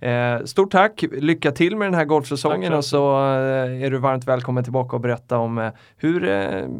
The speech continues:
Speaker 1: bolaget utvecklas här framöver.
Speaker 2: Ja.
Speaker 1: Ha det,
Speaker 2: Tack, Filip.
Speaker 1: ha det bra nu.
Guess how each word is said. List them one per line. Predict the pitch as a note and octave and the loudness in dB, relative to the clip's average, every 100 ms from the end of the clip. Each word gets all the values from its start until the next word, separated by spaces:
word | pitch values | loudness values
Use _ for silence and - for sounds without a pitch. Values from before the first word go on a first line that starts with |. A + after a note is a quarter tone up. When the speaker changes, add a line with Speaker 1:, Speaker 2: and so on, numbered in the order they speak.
| B2+ | -12
Speaker 1:
bolaget | - E3+ D3 C#3+ C#3 | -4 -2 0 -2 -4
utvecklas | B2+ B2 G#2 A2 | -6 -8 -8 -10
här | G#2 | -10
framöver. | G2+ G#2+ F2 C#2+ - - | -10 -12 -12 -14 -16 -12
Speaker 2:
Ja. | D3 - _ _ _ | -12 -14 _ _ _
Speaker 1:
Ha | D#3 | 4
det, | G3 | 4
Speaker 2:
Tack, | F#3 | 2
Filip. | A#2+ G#2 _ | -2 -10 _
Speaker 1:
ha | - | 2
det | E3 | 4
bra | F3 | 2
nu. | D#3 | 0